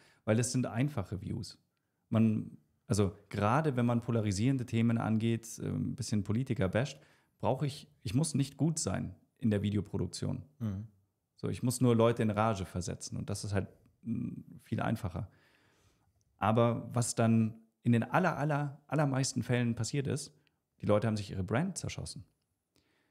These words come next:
Speaker 1: Also heißt ganz konkret, sie hatten auf einmal viel mehr Reichweite und viel weniger Anfragen, weil die potenziellen Kunden haben sich auf einmal nicht mehr mit der Marke identifiziert,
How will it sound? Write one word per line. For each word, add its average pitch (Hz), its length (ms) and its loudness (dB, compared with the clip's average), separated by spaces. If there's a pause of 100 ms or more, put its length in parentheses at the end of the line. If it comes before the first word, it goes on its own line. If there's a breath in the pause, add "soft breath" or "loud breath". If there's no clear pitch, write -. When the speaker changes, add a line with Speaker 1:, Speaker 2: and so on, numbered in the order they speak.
(640)
Speaker 1:
Also 101 460 2
heißt 123 240 0
ganz 113 180 2
konkret, 127 400 0
sie - 100 -2
hatten 110 160 -2
auf 107 140 -4
einmal 107 500 0 (300)
viel 139 200 -2
mehr 117 140 2
Reichweite 139 640 -2 (140)
und 101 100 -4
viel 110 240 -2
weniger 117 320 2
Anfragen, - 520 -6 (260)
weil 98 340 0
die 135 300 -2
potenziellen 113 640 0
Kunden 131 540 -2 (560)
haben 107 160 0
sich 104 160 -2
auf - 120 -4
einmal 107 560 2
nicht 113 220 -6
mehr 110 100 0
mit 104 120 -2
der 98 80 0
Marke 107 260 -2
identifiziert, - 640 -6